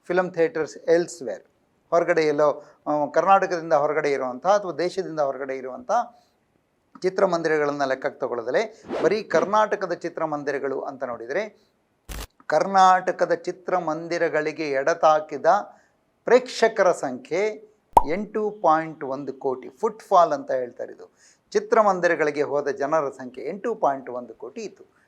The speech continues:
ಇದು ಎರಡ್ ಸಾವಿರದ ಇಪ್ಪತ್ತೆರಡು. ಎರಡ್ ಸಾವಿರದ ಇಪ್ಪತ್ತ್ಮೂರರಲ್ಲಿ ಏನಾಯಿತು ನೋಡಿ,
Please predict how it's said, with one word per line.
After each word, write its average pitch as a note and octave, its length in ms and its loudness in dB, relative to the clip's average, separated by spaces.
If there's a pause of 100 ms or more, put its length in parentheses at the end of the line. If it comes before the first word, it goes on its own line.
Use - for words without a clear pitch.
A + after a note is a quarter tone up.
(140)
ಇದು D3+ 160 -6
ಎರಡ್ C3+ 280 2
ಸಾವಿರದ D3 300 2
ಇಪ್ಪತ್ತೆರಡು. - 540 -4 (500)
ಎರಡ್ A#3 300 6
ಸಾವಿರದ A3+ 340 4
ಇಪ್ಪತ್ತ್ಮೂರರಲ್ಲಿ G#3 1040 4
ಏನಾಯಿತು C#3 380 0
ನೋಡಿ, A2 360 -12